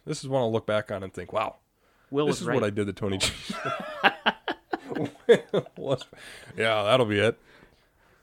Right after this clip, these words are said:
Speaker 1: Will
Speaker 2: I'll be,
Speaker 1: was
Speaker 2: I'll
Speaker 1: right.
Speaker 2: be ten bucks richer a couple months
Speaker 1: Okay.
Speaker 2: from now.
Speaker 1: Yeah, you
Speaker 2: Not
Speaker 1: you
Speaker 2: a couple, probably half a year.
Speaker 1: We're gonna, we're gonna revisit that for
Speaker 2: Yeah.
Speaker 1: sure. Yeah, I look forward to it.
Speaker 2: You can just, you wanna pay me now or?
Speaker 1: <laughs>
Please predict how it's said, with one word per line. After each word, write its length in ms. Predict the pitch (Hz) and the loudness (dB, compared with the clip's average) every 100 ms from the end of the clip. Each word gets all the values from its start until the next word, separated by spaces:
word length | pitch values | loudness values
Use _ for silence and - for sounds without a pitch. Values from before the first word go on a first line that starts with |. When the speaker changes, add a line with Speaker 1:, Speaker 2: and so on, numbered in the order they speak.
| _ | _
Speaker 1:
Will 160 | - 127 | 0 2
Speaker 2:
I'll 60 | 143 | 2
be, 100 | 151 | 0
Speaker 1:
was 100 | - | 2
Speaker 2:
I'll 100 | - | 2
Speaker 1:
right. 100 | 147 | 4
Speaker 2:
be 40 | |
ten 140 | 165 156 | 2 4
bucks 220 | 139 - | 2 4
richer 380 | 160 - 123 - - _ _ _ _ - | 0 2 -2 -2 -12 _ _ _ _ -10
a 60 | 117 | -4
couple 200 | 104 131 | 0 2
months 200 | 143 101 | 2 2
Speaker 1:
Okay. 60 | |
Speaker 2:
from 120 | 123 | 2
now. 220 | 120 120 120 _ | 2 0 -4 _
Speaker 1:
Yeah, 240 | - 117 | 0 4
you 280 | 117 117 127 127 | 4 6 4 4
Speaker 2:
Not 100 | 123 | 0
Speaker 1:
you 40 | |
Speaker 2:
a 40 | |
couple, 260 | 120 98 - | -2 -4 -8
probably 400 | - - 110 117 - | -10 -10 -10 -12 -16
half 200 | - - | -14 -12
a 60 | - | -10
year. 220 | 98 - _ _ _ - | -10 -10 _ _ _ -2
Speaker 1:
We're 140 | 123 | 2
gonna, 280 | 127 110 92 - _ _ _ _ - | 2 2 -2 -8 _ _ _ _ -18
we're 180 | 117 131 | -6 -2
gonna 120 | 123 107 | 0 0
revisit 380 | 104 98 - | 0 -2 -6
that 160 | 78 73 | -8 -10
for 120 | - | -8
Speaker 2:
Yeah. 80 | - | -8
Speaker 1:
sure. 140 | - - _ _ _ _ | -8 -14 _ _ _ _
Yeah, 200 | - 71 71 _ | -16 -14 -14 _
I 60 | 101 | -12
look 160 | 85 | -10
forward 180 | - 76 | -12 -14
to 60 | 82 | -16
it. 100 | - _ _ _ - | -18 _ _ _ -4
Speaker 2:
You 80 | 165 | -2
can 100 | 185 | -2
just, 140 | - | 0
you 40 | 147 | 0
wanna 80 | 131 | 0
pay 120 | 147 | 0
me 80 | 127 | -2
now 260 | 113 123 | 0 0
or? 260 | 151 123 - | 0 -2 -6
Speaker 1:
<laughs> 40 | _ | _